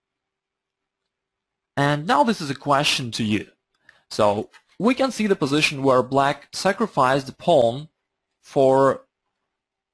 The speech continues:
getting initiative position and possibly to start an attack against white's kingside. Potentially black can play f three, trying to break through there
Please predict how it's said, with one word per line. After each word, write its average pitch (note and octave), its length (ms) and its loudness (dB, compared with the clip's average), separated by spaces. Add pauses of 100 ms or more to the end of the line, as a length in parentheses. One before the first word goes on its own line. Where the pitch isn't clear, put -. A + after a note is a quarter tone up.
(120)
getting D3+ 440 0
initiative C3 500 -4
position A#2+ 380 -2
and A2 140 -6
possibly C#3+ 640 0
to B2 180 -8
start B2+ 460 0
an - 100 -8
attack G#2+ 580 -4 (180)
against A2 560 -8
white's A2 320 -2
kingside. G#2 680 -8 (1160)
Potentially G3 540 -2
black D3 320 0
can B2+ 180 -4
play A#2 300 0
f F#3 260 -2
three, D#3 320 0
trying A2+ 380 -4
to A2 100 -12
break B2 280 0
through C#3 260 -4
there B2 520 2